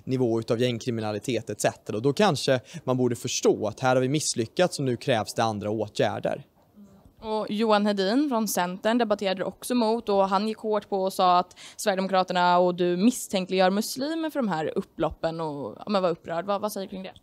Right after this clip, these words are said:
Speaker 1: Ja, men Centerpartiet vill ju se ett Sverige där majoritetssamhället tar ett kliv tillbaka och lämnar fritt spelrum för, eh, islamister. Det har vi inte minst sett genom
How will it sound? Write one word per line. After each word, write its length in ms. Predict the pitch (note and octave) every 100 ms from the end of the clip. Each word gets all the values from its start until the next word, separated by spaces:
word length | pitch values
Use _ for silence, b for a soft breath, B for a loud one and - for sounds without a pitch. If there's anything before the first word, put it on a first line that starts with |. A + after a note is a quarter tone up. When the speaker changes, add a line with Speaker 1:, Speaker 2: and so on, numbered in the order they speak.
| _ b b b -
Speaker 1:
Ja, 180 | D3+
men 260 | D#3 D#3+ D#3
Centerpartiet 1000 | - E3+ - - A#2 A#2+ G2+ E3 A#3 F#3
vill 120 | G3+
ju 80 | G3+
se 220 | - B2+
ett 120 | G3+
Sverige 520 | - C3 A2 G#2+ A#2
där 420 | A2 B2 A2+ A2 - B D3+
majoritetssamhället 800 | C3+ C3 D3 B2+ - A#2 A2+ -
tar 120 | B2
ett 80 | -
kliv 220 | B2+ A2+
tillbaka 720 | - A2+ B2 F#2+ A#2 - G3
och 80 | C#3
lämnar 260 | B2+ A#2+
fritt 260 | A#2 A#2+ -
spelrum 640 | - B2+ A2 G2 C3 G#3+ F3+
för, 400 | - A2+ G#2+ G#2+
eh, 280 | G#2 G#2
islamister. 800 | - - A2+ A2 - - A2+ D#2
Det 60 | -
har 100 | C3
vi 60 | G3
inte 200 | - C3+
minst 260 | C3+ C3
sett 280 | C#3+ A#2+ -
genom 340 | B2 A#2+ A#2+